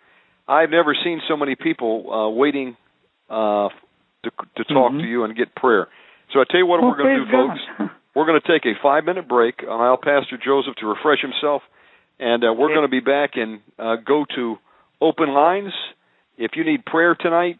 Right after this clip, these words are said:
Speaker 1: uh, Jesus is here. Where two or
Speaker 2: Amen.
Speaker 1: three are gathered, Jesus is in the midst. So he sets the
Speaker 2: Thank
Speaker 1: captives free, and you can be set free tonight. Uh, the number to call in is area code nine one seven, eight eight nine, two seven four five,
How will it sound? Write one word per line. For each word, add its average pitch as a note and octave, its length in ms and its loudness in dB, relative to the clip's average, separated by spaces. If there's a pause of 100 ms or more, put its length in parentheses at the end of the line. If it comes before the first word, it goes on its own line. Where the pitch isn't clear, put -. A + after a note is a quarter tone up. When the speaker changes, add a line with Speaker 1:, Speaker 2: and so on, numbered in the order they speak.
(120)
Speaker 1:
uh, A#2 500 0 (380)
Jesus F3+ 460 2
is C3+ 140 0
here. G3 260 0 (580)
Where A#2+ 160 -2
two F3+ 180 -4
or E3 120 2
Speaker 2:
Amen. D#3+ 160 0
Speaker 1:
three F3+ 280 0
are C3 160 2
gathered, D3 460 0
Jesus D#3 340 -10
is D3 140 -8
in D3 80 -6
the C3+ 60 -4
midst. E3 320 0
So B2+ 240 2 (380)
he F3+ 200 -2
sets F3 160 2
the D3 80 -2
Speaker 2:
Thank C#3 100 0
Speaker 1:
captives D3+ 340 0 (100)
free, E3 180 2
and C3 80 -4
you F3+ 80 -4
can F3+ 140 -6
be - 100 -8
set F#3 180 -2
free G3+ 140 2
tonight. G2 280 -2 (600)
Uh, B2 200 2
the B2+ 120 2
number E3 280 2
to E3 80 0
call D#3+ 320 2
in D#3 120 -2
is A#2 280 -2
area C3+ 280 0
code A#2+ 200 -2
nine C#3+ 260 0
one C3+ 180 -2 (160)
seven, D#3 320 0 (400)
eight C#3+ 220 0
eight C3 220 0
nine, C#3 420 0 (260)
two D3+ 120 2 (160)
seven A#2 260 0 (100)
four A#2 280 -2
five, D#3 300 0